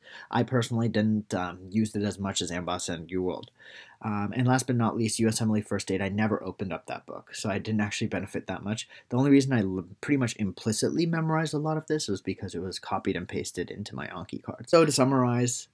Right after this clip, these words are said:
UWorld, Amboss, uh, Pathoma, Goulion lectures were what I used the most. Covered it all with Anki. If you are not using Anki, please just learn it. Like, it's gonna serve you so damn well for these tests.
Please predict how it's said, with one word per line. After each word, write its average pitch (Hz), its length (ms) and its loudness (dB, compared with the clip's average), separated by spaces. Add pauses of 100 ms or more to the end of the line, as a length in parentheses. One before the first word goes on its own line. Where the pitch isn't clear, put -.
(120)
UWorld, 123 500 10
Amboss, 107 560 2 (140)
uh, 90 180 -2
Pathoma, 107 680 2
Goulion 113 340 6
lectures 101 400 0
were 92 80 -2
what 95 200 0
I 98 40 2
used 92 280 -2
the 98 60 -6
most. 113 380 0 (320)
Covered 117 300 4
it 107 80 6
all 107 260 6
with 101 140 -4
Anki. 123 640 0
If - 160 -12
you 101 100 4
are 95 100 2
not 107 220 0
using 120 240 2
Anki, 104 320 -2
please 104 340 -4
just - 220 -8
learn 85 320 -8
it. - 160 -14
Like, 64 220 -12
it's 104 100 -6
gonna - 200 -2
serve - 260 -4
you - 100 -4
so - 300 -2
damn - 260 -8
well 127 220 -6
for 107 120 -4
these 120 200 -4
tests. - 380 -6